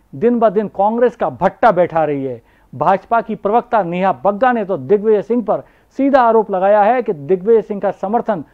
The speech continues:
हमेशा आतंकवादियों के साथ रहा है।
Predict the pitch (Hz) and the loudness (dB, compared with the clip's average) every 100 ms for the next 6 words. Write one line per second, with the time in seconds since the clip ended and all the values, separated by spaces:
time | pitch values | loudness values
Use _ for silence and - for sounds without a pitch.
0 | _ _ - 233 269 - 202 - 208 226 | _ _ -2 2 2 2 -4 0 -2 0
1 | 208 185 208 240 240 170 156 _ 269 233 | -2 0 2 2 -2 -2 -8 _ 2 2
2 | - 170 156 135 127 | 2 -2 -2 -6 -10